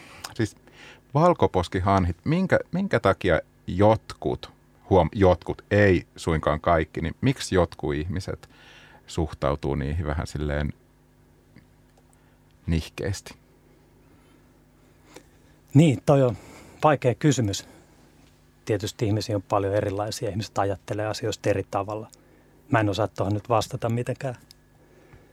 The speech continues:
Speaker 2: mitenkään, totani, yksiselitteisesti, mutta tietysti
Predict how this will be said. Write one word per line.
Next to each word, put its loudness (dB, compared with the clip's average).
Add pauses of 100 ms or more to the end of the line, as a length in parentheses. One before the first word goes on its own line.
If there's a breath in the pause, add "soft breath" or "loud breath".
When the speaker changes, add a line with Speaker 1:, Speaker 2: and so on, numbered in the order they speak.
(180 soft breath)
Speaker 2:
mitenkään, -6
totani, -4 (1300 soft breath)
yksiselitteisesti, -4
mutta -2 (1500)
tietysti -8